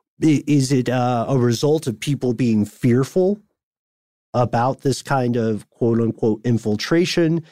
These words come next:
I would be interested to hear whether something else happened in the context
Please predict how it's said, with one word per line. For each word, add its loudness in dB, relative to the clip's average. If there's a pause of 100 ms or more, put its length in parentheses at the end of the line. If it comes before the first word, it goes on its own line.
(340)
I 2
would 2
be 2
interested -2
to 0
hear 0
whether 0
something -2
else -2 (380)
happened 0
in 0
the 0
context -4